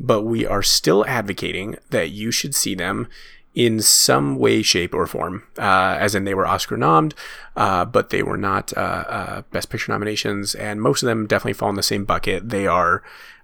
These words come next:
uh, uh, you know, like, you can easily rent them or probably stream them at this point. Um, so I'll just give you a couple that I have, uh, right off the top of my head. Um, so The Two Popes, which is also on Netflix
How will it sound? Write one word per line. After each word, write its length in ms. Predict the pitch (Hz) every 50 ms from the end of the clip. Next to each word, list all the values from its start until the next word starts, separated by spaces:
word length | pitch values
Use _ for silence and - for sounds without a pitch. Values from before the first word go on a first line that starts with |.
| - -
uh, 300 | - 82 76 - - - - - -
uh, 100 | - - -
you 100 | 160 135
know, 120 | 104 87 90
like, 160 | 92 - -
you 80 | - -
can 120 | - - -
easily 260 | 101 101 101 104 107
rent 240 | - 73 - - -
them 320 | 127 117 113 113 107 98
or 240 | 85 85 87 95 - - - - - -
probably 360 | - 104 95 107 - - 87
stream 200 | - - - 90 78
them 100 | 85 -
at 60 | -
this 120 | - - -
point. 280 | - - - 82 - - - - - - - - - - -
Um, 680 | - 104 107 98 95 92 90 - - - - - - - - - -
so 180 | - - 123
I'll 120 | 95 117 165
just 140 | 185 156 -
give 120 | 151 135
you 80 | 135 123
a 40 | -
couple 320 | - 113 - - 127 117 110
that 120 | 107 101
I 140 | - 113 123
have, 500 | 117 135 135 127 127 127 123 123 - - 123
uh, 120 | 120 113
right 120 | 113 110 107
off 60 | 104
the 60 | - -
top 120 | - -
of 40 | -
my 100 | - 104
head. 340 | - 135 160 175 151 143 - - - - - - - - -
Um, 440 | 123 110 101 104 104 110 110 110 113
so 140 | - - 123
The 60 | 113 110
Two 180 | - - 143 139
Popes, 400 | - 131 127 127 - - - -
which 140 | 107 -
is 60 | - -
also 240 | 82 110 - - 135
on 60 | 127
Netflix 500 | 127 117 - - - 117 113 - - -